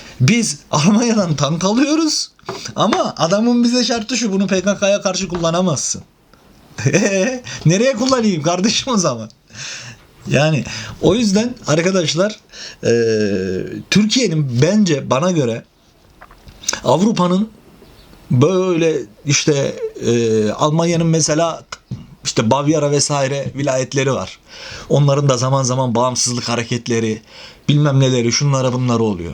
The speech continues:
Abi istihbarat budur. İstihbarat ya ülkenin, e, yumuşak karnını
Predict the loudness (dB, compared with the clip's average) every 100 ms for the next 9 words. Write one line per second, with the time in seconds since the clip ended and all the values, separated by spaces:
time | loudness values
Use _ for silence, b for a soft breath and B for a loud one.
0 | -8 -2 0 0 -2 -2 0 0 0 0
1 | 0 -2 -10 -6 -4 0 0 0 0 0
2 | -4 B B B -2 4 4 4 -2 -14
3 | -20 -20 -20 -6 2 2 2 2 0 -2
4 | -6 B B B B -2 2 2 2 2
5 | 2 0 0 -2 -2 0 -2 -2 -2 0
6 | 2 4 2 0 -2 -2 0 2 2 0